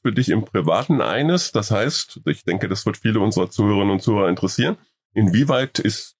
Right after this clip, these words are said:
deine Wohnung, dein Haus in regenerative Energien eingebettet oder mit der entsprechenden Technik ausgestattet?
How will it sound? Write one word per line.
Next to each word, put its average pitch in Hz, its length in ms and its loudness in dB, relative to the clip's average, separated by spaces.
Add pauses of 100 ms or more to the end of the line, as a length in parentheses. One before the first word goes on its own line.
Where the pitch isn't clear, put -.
(160)
deine 80 280 -2
Wohnung, 127 440 2 (120)
dein 82 240 -2
Haus 107 500 -2 (300)
in 117 180 2
regenerative 107 800 2
Energien 107 480 2
eingebettet 113 720 -2
oder 95 260 0
mit 98 140 0
der 85 80 0
entsprechenden 101 460 -2
Technik - 340 -2
ausgestattet? 135 720 -2